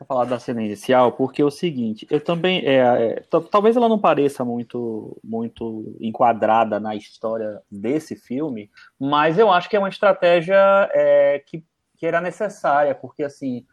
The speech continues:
no primeiro filme você tem, é, morte de personagens que não davam pra voltar nesse, ne-, nesse segundo, você tem o cenário da Ilha Paraíso, que é a,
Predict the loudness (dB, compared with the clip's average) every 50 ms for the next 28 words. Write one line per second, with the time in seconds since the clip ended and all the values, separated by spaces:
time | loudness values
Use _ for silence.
0 | _ -8 -6 -4 -4 -4 -2 -2 -2 0 0 -4 -4 -6 -10 -10 -6 -2 -2 -2
1 | -2 -2 -4 -6 -6 -6 -6 -6 -6 -10 -10 -8 -8 -6 -6 -4 -4 -6 -6 -6
2 | -6 -6 -6 -4 -2 -2 -2 0 2 2 2 2 0 -8 -10 -8 -8 -8 -8 -6
3 | -8 -4 -2 -2 -2 -2 -2 -4 -6 -8 -8 -8 -6 -6 -6 -6 -4 -2 -2 -2
4 | -2 -2 -4 -4 -4 -4 -4 -2 -2 -2 -2 -2 -4 -6 -10 -8 -8 -6 -4 -4
5 | -4 -4 -2 -4 -4 -4 -4 -8 -8 -8 -6 -4 -4 -2 -2 0 -2 -2 -2 -4
6 | -6 -6 -8 _ -20 -20 -14 -4 0 0 2 2 0 -2 0 0 0 0 0 -2
7 | 0 2 2 4 4 4 4 2 4 4 4 4 4 4 2 2 2 2 4 4
8 | 4 4 4 2 0 -2 -2 -4 -6 -8 -6 -2 0 2 2 2 2 2 0 0
9 | -2 -2